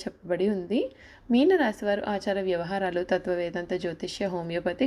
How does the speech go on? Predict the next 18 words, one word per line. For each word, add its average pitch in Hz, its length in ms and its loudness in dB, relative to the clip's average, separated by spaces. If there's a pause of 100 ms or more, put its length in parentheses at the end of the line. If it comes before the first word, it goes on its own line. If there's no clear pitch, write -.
గణితం 196 380 2
మొదలైన 196 340 0 (260)
వాటిలో 185 340 -2 (120)
ప్రావీణ్యతను 185 680 0
కలిగి 170 320 -2
ఉంటారు. 170 420 -6 (640)
వీరికి 320 300 8 (100)
గల 226 140 2 (340)
సంగీతాభిమానం, 180 920 -4 (260)
క్రీడాభిమానం 196 800 2 (160)
జీవితంలో 180 560 -2 (480)
చక్కని 311 420 4
మలుపుకు 185 400 0 (280)
దారితీస్తుంది. 165 840 -2 (680)
మీన 277 300 6
రాశి 226 240 4
వారికి 202 320 -4 (180)
ఈ - 20 0